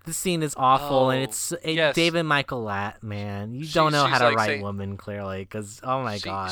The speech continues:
Speaker 2: she's like, she's saying, s-, uh, she's like,
Speaker 1: "I'm
Speaker 2: trying
Speaker 1: a
Speaker 2: to explain who she
Speaker 1: virgin."
Speaker 2: is.
Speaker 1: Uh,
Speaker 2: I've, I've, I, I'll be
Speaker 1: it's
Speaker 2: honest, I'm a virgin.
Speaker 1: like, what? Fuck
Speaker 2: Uh,
Speaker 1: off. Like,
Speaker 2: and,
Speaker 1: fuck off, Asylum.
Speaker 2: and,
Speaker 1: It's like
Speaker 2: um, I, I, I, uh, I'll, I'll lock myself in my room and watch, uh,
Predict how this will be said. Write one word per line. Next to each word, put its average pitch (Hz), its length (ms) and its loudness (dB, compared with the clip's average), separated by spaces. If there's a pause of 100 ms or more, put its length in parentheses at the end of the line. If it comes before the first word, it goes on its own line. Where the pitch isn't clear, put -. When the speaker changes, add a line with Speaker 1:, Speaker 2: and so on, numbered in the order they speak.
Speaker 2:
she's 165 240 -8
like, 160 140 -2
she's - 240 -8
saying, 143 320 -6
s-, - 160 -14
uh, 135 180 -12
she's - 240 -10
like, 131 140 -6
Speaker 1:
"I'm 165 160 0
Speaker 2:
trying - 20 0
Speaker 1:
a 190 40 2
Speaker 2:
to 185 40 2
explain 170 220 2
who 170 180 6
she 165 60 -8 (100)
Speaker 1:
virgin." 151 460 -2
Speaker 2:
is. - 240 -14 (240)
Speaker 1:
Uh, 143 380 0 (160)
Speaker 2:
I've, - 0 -
I've, - 240 -6 (280)
I, 131 200 2
I'll 117 100 0
be 131 120 -2
Speaker 1:
it's 123 40 0
Speaker 2:
honest, 120 220 -4
I'm 120 160 -10
a 120 60 -8
virgin. 120 360 -6
Speaker 1:
like, 104 100 -8
what? 262 220 0
Fuck - 380 4
Speaker 2:
Uh, - 20 0
Speaker 1:
off. 180 480 12
Like, 214 220 2
Speaker 2:
and, - 100 -20
Speaker 1:
fuck 415 220 -2
off, 156 260 0
Asylum. 127 600 -6
Speaker 2:
and, 117 280 -2
Speaker 1:
It's - 340 -16
like 156 120 -4
Speaker 2:
um, 107 440 -6
I, 110 360 -4 (100)
I, 110 160 -4 (260)
I, 107 300 -6
uh, 98 400 -6
I'll, 104 220 -8
I'll 107 220 -10
lock 104 160 -8
myself - 240 -14 (140)
in 110 160 -14
my 104 120 -10
room 101 400 -14
and 95 120 -20
watch, 92 460 -12
uh, 92 140 -10